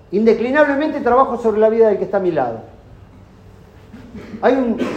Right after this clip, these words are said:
un refrán que dice: "Quien vive en guerra consigo, consigo mismo, vive en guerra con todo el mundo". Porque la vida es de acuerdo a los lentes que tenés. Entonces yo quiero invitarles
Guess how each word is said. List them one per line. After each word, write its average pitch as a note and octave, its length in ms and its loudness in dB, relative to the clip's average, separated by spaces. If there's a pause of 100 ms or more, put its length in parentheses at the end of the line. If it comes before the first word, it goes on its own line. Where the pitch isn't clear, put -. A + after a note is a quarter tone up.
un A#3+ 120 -2
refrán A#3+ 400 2
que A3 80 4
dice: G3+ 360 2
"Quien A3+ 360 2
vive D4+ 280 6
en C4 120 0
guerra A3 360 4
consigo, A3 680 -2
consigo A3+ 440 2
mismo, C#4 680 2 (580)
vive B3 220 4
en A#3+ 100 0
guerra C4 300 4
con A3+ 160 -2
todo B3 260 6
el A#3+ 60 2
mundo". G3 480 -4 (760)
Porque D#3 220 -4
la F#3+ 100 4
vida A3+ 200 4
es G#3+ 40 4
de G#3 80 4
acuerdo G#3 260 0
a G#3 40 2
los G3 140 0
lentes A3+ 300 0
que F#3 80 -4
tenés. G#3+ 300 -4 (2000)
Entonces C4+ 320 -2
yo C#4+ 120 2
quiero D4 220 4
invitarles A3+ 760 0